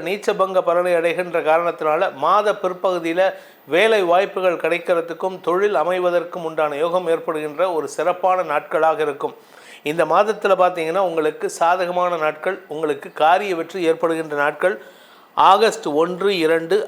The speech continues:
ஐந்து, ஆறு, ஏழு, எட்டு, ஒன்பது, பத்து, பதினொன்னு, பன்னெண்டு, பதிமூணு, பதினாலு, பதினைந்து, பதினாறு, பதினேழு, பதினெட்டு, பத்தொன்பது,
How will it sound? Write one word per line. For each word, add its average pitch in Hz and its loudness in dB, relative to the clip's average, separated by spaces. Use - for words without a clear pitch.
ஐந்து, 190 -4
ஆறு, 170 2
ஏழு, 170 2
எட்டு, 190 -8
ஒன்பது, 165 0
பத்து, 156 -2
பதினொன்னு, 165 0
பன்னெண்டு, 165 -4
பதிமூணு, 160 -2
பதினாலு, 185 4
பதினைந்து, 180 0
பதினாறு, 170 0
பதினேழு, 170 0
பதினெட்டு, 165 0
பத்தொன்பது, 165 -2